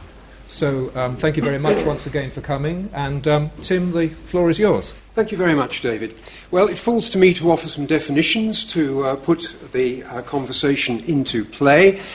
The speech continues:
Speaker 2: And one might as well start with, uh, Thomas More's definition of utopia, the title of his,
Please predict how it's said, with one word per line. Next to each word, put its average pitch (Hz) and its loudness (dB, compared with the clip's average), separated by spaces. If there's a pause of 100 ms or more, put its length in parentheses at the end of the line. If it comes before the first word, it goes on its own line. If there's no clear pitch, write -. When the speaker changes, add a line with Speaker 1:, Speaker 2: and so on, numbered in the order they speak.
(320)
Speaker 2:
And 160 4 (100)
one 156 2
might 175 2
as 160 -6
well 156 4
start - -2 (100)
with, 123 0
uh, 120 -4
Thomas 131 -2
More's 165 6
definition 123 -4 (220)
of 123 -6
utopia, 147 0
the 143 -4
title 139 -2
of 123 -4
his, 120 -4